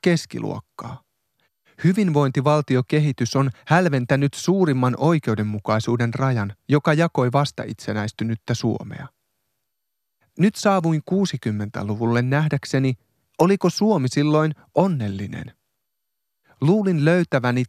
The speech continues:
tammikuun kihlauksen yhdistämän ja päämäärätietoisen yhteiskunnan. Mutta mitä vielä? Arkistot, nauhat ja filmit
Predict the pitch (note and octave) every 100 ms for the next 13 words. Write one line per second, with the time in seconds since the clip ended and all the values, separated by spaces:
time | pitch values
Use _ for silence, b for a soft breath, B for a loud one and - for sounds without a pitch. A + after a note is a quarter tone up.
0 | - D3 E3 C#3+ - C3+ C3 D#3 D3 B2+
1 | A#2+ A#2 C3 B2 D3 C#3+ B2+ - A#2+ A#2
2 | B B - D#3+ D#3+ F3+ G3 D3+ A2+ G#2+
3 | A2+ - A#2 A2+ A#2 C#3+ C3+ D3+ - -
4 | - - - F#2+ G2 B2 _ _ _ _
5 | _ - D3 - C3+ C#3 F3 - G2+ A2
6 | A2 - - A#2 _ _ _ _ B A#2+
7 | - C#3+ F#3 E3 D3+ - D3 C3 D3+ E3+
8 | F3 D3+ D3 D#3 C#3+ E3+ F3 D3+